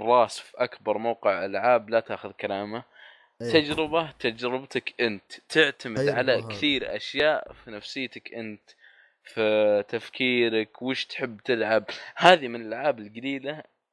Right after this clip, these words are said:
Speaker 1: يعني، ولو إنها لعبة كبيرة ولعبة كاملة، مو بزي الألعاب البسيطة، ألعاب الجوال يقول لك:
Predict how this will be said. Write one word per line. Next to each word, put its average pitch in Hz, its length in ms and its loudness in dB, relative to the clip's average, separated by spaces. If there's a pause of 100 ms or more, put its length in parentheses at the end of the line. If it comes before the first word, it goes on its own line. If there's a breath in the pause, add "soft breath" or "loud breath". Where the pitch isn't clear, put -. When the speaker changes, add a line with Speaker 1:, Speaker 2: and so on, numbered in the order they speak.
(140)
Speaker 1:
يعني، 110 380 -6
ولو 147 220 4
إنها 127 200 -6
لعبة 113 280 -4
كبيرة 110 480 -2
ولعبة 107 360 -6
كاملة، 110 520 -2
مو 120 60 -6
بزي 110 180 2
الألعاب 107 340 2
البسيطة، 98 640 -4
ألعاب 98 200 0
الجوال 104 360 0
يقول 98 160 -8
لك: - 120 -14